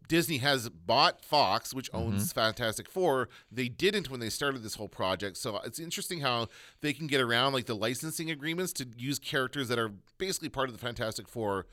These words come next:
Speaker 1: universe. I guess the Skrulls have been used enough in other parts of the comics to, to be, make it open. So anyway, yeah, the Skrulls are these, they look more like, like green. They have, like, big pointy ears. They look kinda like, um, Gremlins, kind of an idea.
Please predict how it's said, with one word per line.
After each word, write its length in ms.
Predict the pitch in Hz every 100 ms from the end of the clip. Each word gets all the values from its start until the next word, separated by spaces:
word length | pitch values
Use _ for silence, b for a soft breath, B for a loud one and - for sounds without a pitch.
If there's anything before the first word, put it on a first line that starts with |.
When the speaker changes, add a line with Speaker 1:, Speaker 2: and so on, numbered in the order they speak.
| b b b
Speaker 1:
universe. 340 | 120 113 92 98
I 60 |
guess 180 | 135 185
the 80 | 190
Skrulls 460 | - - 143 139 147
have 80 |
been 160 | 131 120
used 180 | 120 107
enough 220 | 113 107
in 60 | 104
other 160 | 98
parts 260 | - 113 113
of 60 | 120
the 280 | 120 110 - b b b b
comics 400 | - 127 165 -
to, 180 | - 117
to 180 | - 107
be, 140 | 117
make 180 | 107 104
it 60 | 104
open. 400 | 101 135 147 175 b b b
So 120 | 190
anyway, 220 | 175 131
yeah, 220 | 127 131 123
the 60 |
Skrulls 400 | 117 - 170 165
are 60 | 156
these, 200 | 123 107
they 200 | 143 156
look 160 | 170
more 220 | 135 139 139
like, 160 | 123 - -
like 140 | 95
green. 480 | 82 117 135 135 123
They 100 | 104
have, 160 | 107 101
like, 160 | 98
big 200 | 101 104
pointy 260 | - 120 110 127
ears. 380 | 135 127 127 - b b b
They 80 | 160
look 220 | 185 -
kinda 220 | 165 151
like, 260 | 127 120 117
um, 520 | 110 101 95 92 87 - _ _ _ -
Gremlins, 480 | 120 123 117 101 90
kind 160 | 120 104
of 60 |
an 80 | 101
idea. 500 | 95 92 95 92 87